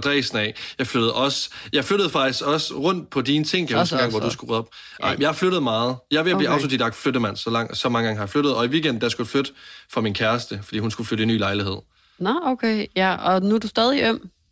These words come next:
Speaker 1: Jamen, jeg, jeg er øm.
Speaker 2: Ja,
Speaker 1: Altså,
Speaker 2: en
Speaker 1: mine
Speaker 2: uge
Speaker 1: arme,
Speaker 2: efter
Speaker 1: de gør
Speaker 2: næsten.
Speaker 1: Prøv at, jeg vågnede seriøst op om natten. Jeg tror, det var fra, øh, jamen, i går, hvor jeg vå-, vågnede op, så troede jeg, jeg havde fået en bl-, altså, en blodprop i min arm. Fordi det, det spændte seriøst så meget,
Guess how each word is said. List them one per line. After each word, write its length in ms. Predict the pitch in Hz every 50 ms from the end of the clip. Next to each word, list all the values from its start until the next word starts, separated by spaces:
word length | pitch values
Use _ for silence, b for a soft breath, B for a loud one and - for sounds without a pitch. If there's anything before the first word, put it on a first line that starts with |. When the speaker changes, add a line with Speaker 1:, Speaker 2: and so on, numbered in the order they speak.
| _ _ _ _ _ _ _ _ - - - -
Speaker 1:
Jamen, 140 | 135 151 156
jeg, 240 | 160 160 165 151 143 147
jeg 220 | 147 143 139 127
er 60 | 123
øm. 60 | 120 117 - -
Speaker 2:
Ja, 40 | 208
Speaker 1:
Altså, 120 | 214 220
Speaker 2:
en 40 | 208
Speaker 1:
mine 180 | 202 214 226
Speaker 2:
uge 80 | 240 214
Speaker 1:
arme, 100 | 208 214
Speaker 2:
efter 140 | 214 - 233
Speaker 1:
de 60 | 226
gør 260 | 214 214 214 151 143 143
Speaker 2:
næsten. 580 | 226 - - - - - - - - - 147
Speaker 1:
Prøv 180 | 117 - 165 160
at, 220 | 151 135 - 127
jeg 140 | 131 131 123
vågnede 260 | 131 131 127 120 117
seriøst 300 | 110 - 165 147 - - -
op 220 | - 147 160 156 -
om 100 | 123 123
natten. 440 | 123 127 131 151 - 156 135 127 120
Jeg 100 | 110 110
tror, 160 | - 160 143
det 120 | 131 113
var 200 | 107 107 101 104
fra, 580 | 104 - - 117 110 104 104 104 104 104 104 107
øh, 480 | 110 107 107 107 107 107 107 - -
jamen, 260 | 120 120 123 123 - -
i 160 | - 127 120 117
går, 380 | 117 165 175 165 139 107 98
hvor 140 | 101 123 123
jeg 80 | 117 120
vå-, 180 | 127 127 120 120
vågnede 200 | 117 113 113 123
op, 80 | 123
så 60 | 123 -
troede 100 | 143 135
jeg, 120 | 117 -
jeg 60 | 143
havde 80 | 139 123
fået 120 | 135 131 -
en 40 | -
bl-, 20 |
altså, 200 | 117 107 - 117 -
en 80 | 120
blodprop 460 | 113 131 143 151 151 - 104 101 - - -
i 60 | -
min 140 | 113 117 113
arm. 220 | 113 117 110 101 92 B B B B
Fordi 120 | - 135
det, 240 | 123 - 135 131 131 - _ _ - -
det 120 | 143 131
spændte 320 | - - 151 156 170 165
seriøst 240 | - - 123 107 - -
så 80 | 117
meget, 380 | 113 110 110 113 120 127 139